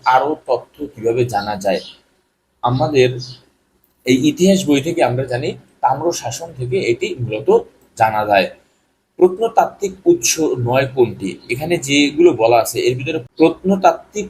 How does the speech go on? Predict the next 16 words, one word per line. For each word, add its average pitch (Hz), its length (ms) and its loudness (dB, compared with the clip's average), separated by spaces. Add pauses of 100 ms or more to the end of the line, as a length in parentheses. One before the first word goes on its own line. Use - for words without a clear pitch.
(120)
উৎস 156 300 2
নয় 139 360 2
কোনটি? 135 460 -2 (240)
সেটা 139 320 -2
হচ্ছে 127 340 -2
তোমাদের 139 400 -2 (220)
চর্যাপদ, 123 600 -2
এটি 120 280 -8
প্রত্নতাত্ত্বিক 135 800 -4 (400)
উৎস 131 280 -6 (180)
নয়। 107 300 2 (640)
নিচের 233 400 2
কোনটি 185 440 4
সামাজিক 143 640 0
ইতিহাসের 156 760 2
উৎস? 123 320 -2